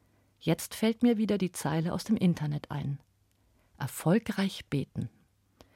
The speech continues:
Und ich beginne zu verstehen. Erfolgreich beten könnte bedeuten, ich kann darauf vertrauen, dass Gott unsere Gebete hört und dass er dann unsere Augen und Ohren öffnet für die Not unserer Mitmenschen.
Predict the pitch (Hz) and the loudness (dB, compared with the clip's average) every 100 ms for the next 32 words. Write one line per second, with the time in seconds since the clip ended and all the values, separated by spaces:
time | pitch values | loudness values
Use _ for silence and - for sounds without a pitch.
0 | - - - 202 233 - 220 196 233 - | -20 -14 -2 0 0 -2 2 4 4 0
1 | 247 247 - - 139 143 143 _ - - | -4 -6 -6 -8 -8 -8 -12 _ -20 -12
2 | - 143 - 233 349 - 208 - - 165 | -6 -4 2 4 4 0 0 0 0 0
3 | - - - 208 196 160 - 135 165 - | 2 0 2 2 2 0 -2 -2 0 4
4 | 269 - _ _ _ _ - 196 - 226 | 2 0 _ _ _ _ -4 -2 2 4
5 | 208 160 - 143 - 139 151 247 311 180 | 4 2 -2 -4 -4 0 2 4 2 0
6 | - - 247 - 202 - 151 - 147 175 | -2 0 0 4 2 2 -4 -4 -2 -2
7 | 233 - 185 156 - _ _ _ _ _ | -2 0 0 0 -6 _ _ _ _ _
8 | _ _ - 180 180 165 143 156 262 180 | _ _ 2 4 6 4 6 8 8 8
9 | 170 139 - 202 285 180 147 165 240 - | 4 2 4 4 6 6 6 4 6 6
10 | 240 233 247 - 170 160 160 190 - 202 | 2 4 2 2 2 4 4 2 2 2
11 | 202 196 202 185 127 - 131 - 135 | 2 4 4 4 0 -2 -6 -8 -8